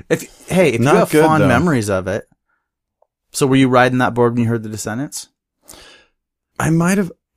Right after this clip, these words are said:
Speaker 2: had something Lance Mountain-ish by then.
Speaker 1: Oh, that
Speaker 2: Yeah, might have had a nice
Speaker 1: Then you're, you're right in then.
Speaker 2: Lance Mountain, yeah.
Speaker 1: Okay.
Speaker 2: That was my first real deck, was a
Speaker 1: Where'd you get it?
Speaker 2: Oh,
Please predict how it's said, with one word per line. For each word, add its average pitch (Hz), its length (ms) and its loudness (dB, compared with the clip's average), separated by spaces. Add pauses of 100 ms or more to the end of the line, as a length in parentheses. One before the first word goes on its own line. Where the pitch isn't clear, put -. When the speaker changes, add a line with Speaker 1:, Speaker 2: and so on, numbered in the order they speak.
Speaker 2:
had 131 460 -2
something 120 580 -2
Lance 104 300 0
Mountain-ish 92 640 -2
by 85 140 -4
then. 82 380 -8 (140)
Speaker 1:
Oh, 135 160 0
that 104 160 0
Speaker 2:
Yeah, 92 220 -2 (100)
might 98 220 -6
have 95 80 -10
had 87 160 -4
a 90 40 -4
nice 87 160 -6
Speaker 1:
Then 123 140 4
you're, 120 200 2
you're 113 180 0
right 101 260 0
in 110 200 2
then. 87 280 -6
Speaker 2:
Lance 82 300 -10
Mountain, - 400 -14
yeah. - 360 -10
Speaker 1:
Okay. - 280 -4
Speaker 2:
That 127 120 2
was 131 140 2
my 120 120 0
first 98 440 -6 (480)
real 85 400 -2 (380)
deck, - 460 -12
was 101 180 -14
a - 180 -18 (500)
Speaker 1:
Where'd 123 200 0
you 113 60 -4
get 113 160 2
it? 110 100 -4 (600)
Speaker 2:
Oh, - 360 -14